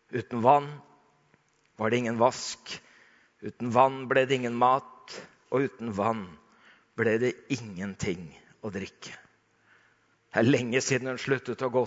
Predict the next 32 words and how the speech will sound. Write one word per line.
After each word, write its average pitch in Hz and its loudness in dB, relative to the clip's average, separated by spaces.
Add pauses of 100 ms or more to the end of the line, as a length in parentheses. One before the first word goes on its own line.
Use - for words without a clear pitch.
(100)
til 120 2 (100)
brønnen 113 -2 (160)
inne 107 0
i 117 -2
byen. 120 0 (1800)
Der 104 0
var 110 2
det 107 2
alt 107 -2
for 107 -6
mye 107 -4
folk. - -8 (960)
Derfor 113 0
gikk 120 -2
hun 120 -2
til 127 2 (100)
brønnen 127 -2
som 135 -2
lå 135 4 (420)
utenfor 147 -2
byen, 110 0
selv 110 -2
om 113 -4
det 104 -4
var 107 0 (420)
langt 123 -6 (120)
å 117 0
gå. 110 0 (520)
Men 113 -4
der 104 0
var 101 -2
det 113 -4